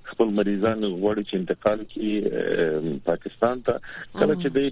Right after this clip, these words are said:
Speaker 1: په شفخانو ته ورځي، په لارو کې دوی نیول کېږي او بیا یې سرنوشت هغه وي چې په میاشتو میاشتو حتی تر کلونو پورې هغوی په زندانونو کې پراته وي او یو تعداد دې کې عمل ته وفات هم شي.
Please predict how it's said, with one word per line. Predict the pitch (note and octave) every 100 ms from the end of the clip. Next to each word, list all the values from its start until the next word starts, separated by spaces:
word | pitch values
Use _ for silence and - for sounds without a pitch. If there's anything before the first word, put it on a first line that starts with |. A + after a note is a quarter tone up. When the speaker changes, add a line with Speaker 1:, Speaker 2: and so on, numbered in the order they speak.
| C3+
Speaker 1:
په | B2 A#2+ - G2+
شفخانو | - F#2+ - F#2 A#2+
ته | C3 B2
ورځي، | A#2 G#2+ A2+ G2+
په | G2
لارو | F2+ G#2 G#2
کې | -
دوی | F2 F#2
نیول | F2+ F2 E2
کېږي | - B2+ B2+
او | A#2+
بیا | A2 A2+ A2
یې | A2
سرنوشت | - F#2 G2 G#2 - G2
هغه | G#2 G#2
وي | G2
چې | G#2 -
په | -
میاشتو | F#2 B2 C3 A2+
میاشتو | A2 G#2 - F#2+
حتی | G2 - F#2
تر | - -
کلونو | F#2 G#2+ G#2
پورې | F#2+ G2 G#2+ - - - -
هغوی | - F2+
په | F#2+ F2+
زندانونو | F#2+ F2 E2+ F#2 G#2
کې | G2 F#2
پراته | E2+ F2
وي | A#2+
او | A2+
یو | G#2+
تعداد | G#2 G#2 G#2+ G#2 G2+
دې |
کې | F#2+ G2+
عمل | F#2+ G#2
ته | G#2+
وفات | F#2+ F2 - A#2+ -
هم | B2+
شي. | G2+ -